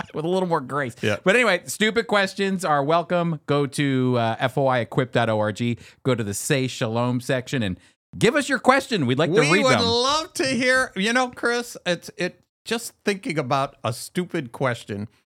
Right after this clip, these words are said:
Speaker 2: Uh, we always say where, whenever we minister, whenever there's an opportunity at our conferences, uh, that's what people worry about. And so they are inhibited.
Speaker 1: I know.
Speaker 2: And they won't ask the question. So maybe by us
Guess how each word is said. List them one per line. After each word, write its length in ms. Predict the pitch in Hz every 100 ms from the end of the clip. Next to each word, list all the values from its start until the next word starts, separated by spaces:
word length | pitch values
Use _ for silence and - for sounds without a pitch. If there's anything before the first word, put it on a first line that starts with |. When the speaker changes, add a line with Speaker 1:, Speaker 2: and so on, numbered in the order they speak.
| _ _ -
Speaker 2:
Uh, 260 | 123 123 - _ _
we 200 | 123 202
always 340 | 262 196 135 120
say 380 | 139 120 120 -
where, 340 | 131 139 147 - _ 143 -
whenever 680 | 135 139 143 - 175 180 151
we 200 | 143 143
minister, 500 | 139 156 143 - 151
whenever 320 | 127 135 151
there's 240 | 135 120
an 100 | 127
opportunity 640 | 127 127 127 - 135 127 113
at 40 |
our 80 | 104
conferences, 760 | - 135 131 131 127 135 127 - _ _ _
uh, 140 | - 123 170
that's 200 | 196 226
what 180 | 220 -
people 380 | 196 - 156
worry 420 | 120 113 156 151 98
about. 380 | 80 85 71 _ -
And 140 | 120
so 220 | - 143
they 220 | 131 123
are 120 | 117 113
inhibited. 720 | 123 123 202 165 - - 78 -
Speaker 1:
I 120 | 170
know. 120 | 220
Speaker 2:
And 180 | 156 151
they 120 | 143
won't 420 | 131 175 208 - _ 131
ask 400 | 143 170 - - -
the 80 | 117
question. 640 | - 156 139 - 90 - - _ -
So 180 | 156
maybe 360 | 147 190 240 214
by 340 | 160 165 160 -
us 260 | 175 -